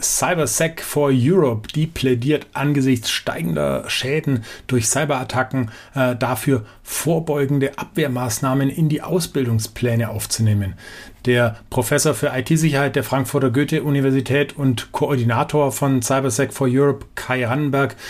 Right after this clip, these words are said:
der fordert, dass Deutschland bessere Ausbildungsinhalte braucht, die sich nicht allein auf die Technik beziehen. Er sagt,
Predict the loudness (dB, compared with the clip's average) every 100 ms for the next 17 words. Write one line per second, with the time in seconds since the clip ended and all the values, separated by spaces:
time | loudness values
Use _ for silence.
0 | -10 -4 -2 2 2 4 2 -2 -12 -2
1 | 0 0 0 0 2 -2 -2 -2 -2 0
2 | 0 0 -2 -4 -2 0 0 0 0 0
3 | 0 -2 -2 0 0 -2 -8 -16 -12 0
4 | 2 4 2 2 2 2 0 -2 0 2
5 | 0 -2 -4 -2 -2 0 0 0 2 2
6 | 4 4 2 -2